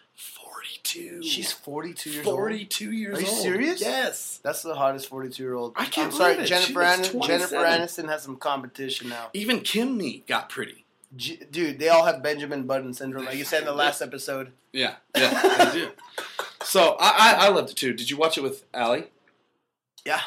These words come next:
Speaker 1: Did she like it?
Speaker 2: Yeah, she did.
Speaker 1: Carrie, Carrie was
Speaker 2: We
Speaker 1: gonna,
Speaker 2: like,
Speaker 1: she was,
Speaker 2: "Fuck!
Speaker 1: "What
Speaker 2: Son
Speaker 1: the
Speaker 2: of a
Speaker 1: hell
Speaker 2: bitch!"
Speaker 1: is wrong with you?
Speaker 2: Shit!
Speaker 1: Two party fouls in one day. This is first I'm drinking,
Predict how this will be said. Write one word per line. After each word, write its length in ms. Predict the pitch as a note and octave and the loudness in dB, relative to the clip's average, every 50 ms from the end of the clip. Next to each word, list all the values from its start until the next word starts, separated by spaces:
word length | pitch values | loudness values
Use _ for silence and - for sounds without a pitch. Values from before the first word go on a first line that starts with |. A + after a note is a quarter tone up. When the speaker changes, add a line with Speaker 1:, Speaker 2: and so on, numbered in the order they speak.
| - - | -6 -6
Speaker 1:
Did 100 | B2 A#2 | -2 -2
she 100 | - B2 | 0 2
like 220 | A#2 B2 C3+ - | 0 0 0 -2
it? 160 | - - - _ - - _ _ _ - - _ _ _ _ - - - A#2 | -6 -8 -10 _ -20 -20 _ _ _ -20 -20 _ _ _ _ -20 -14 -10 -6
Speaker 2:
Yeah, 200 | C#3 D#3+ F3+ F3 E3 | -2 -2 0 0 0
she 160 | - D#3 C#3+ | -2 -4 -4
did. 240 | D#3 D3+ C3 B2 - | -6 -6 -6 -6 -2
Speaker 1:
Carrie, 340 | - E3+ G#3+ A#3+ G#3 - - | 2 4 6 6 4 2 0
Carrie 320 | - E3+ F3 G3 G3+ G3 | 0 2 4 6 6 4
was 160 | C#3 B2 - | 2 0 -2
Speaker 2:
We 60 | - - | -2 -2
Speaker 1:
gonna, 120 | - - | -2 -2
Speaker 2:
like, 120 | - - - | -4 -8 -8
Speaker 1:
she 140 | - - - | -6 -6 -4
was, 100 | - - | 2 6
Speaker 2:
"Fuck! 520 | - A4 G#4+ G4+ F#4 D4+ - - - - - | 10 10 12 12 12 10 8 6 0 -8 -10
Speaker 1:
"What 160 | - A#3+ A#3 | -8 -8 -8
Speaker 2:
Son 180 | - - F4 F4+ | -6 -6 -2 0
Speaker 1:
the 60 | B3 - | 0 2
Speaker 2:
of 60 | A2 | 2
a 60 | - | 0
Speaker 1:
hell 280 | - - - E4 F#4+ F#4+ | -2 -4 -2 0 2 4
Speaker 2:
bitch!" 240 | G3+ G#4 G4+ E4 - | 6 6 6 6 6
Speaker 1:
is 40 | D#3 | 6
wrong 340 | F#3+ G#3 G#3 G#3+ G#3 G3 D#3+ | 6 6 8 8 6 4 2
with 180 | D3 C3+ - C#3 | -6 -8 -8 -4
you? 400 | C#3 C3 B2 A#2 G#2+ G2 F#2+ F#2 - | 0 2 2 2 0 -2 -8 -12 -12
Speaker 2:
Shit! 680 | - - - - - - - G4 G4 - - E4 - - | -8 -6 0 4 6 8 8 10 10 10 10 10 10 8
Speaker 1:
Two 40 | F#3+ | 6
party 260 | A#3 C4 B3 A3+ - | 8 8 8 6 6
fouls 380 | - - F3 D#3 C#3+ C3 A#2 B2+ | 6 6 6 6 6 4 2 -2
in 120 | C#3 D3+ | -6 -4
one 180 | F3 G3+ F#3+ F3+ | -2 -2 -2 -2
day. 400 | - F#3 F3+ F#3 F3 B2+ A2 - - | -2 0 2 2 2 2 2 0 -2
This 120 | - D3 D#3+ | -2 -2 -2
is 100 | D#3+ - | -4 -4
first 400 | - F#3 G#3+ G#3+ G3 - - D#3 | 0 2 2 2 2 0 -4 -4
I'm 180 | E3+ F3+ E3+ C#3 | -4 -4 -4 -6
drinking, 460 | B2 E3+ F#3 G3 G3 - - D3+ C3 | -6 -4 -4 -2 -2 -2 -2 0 0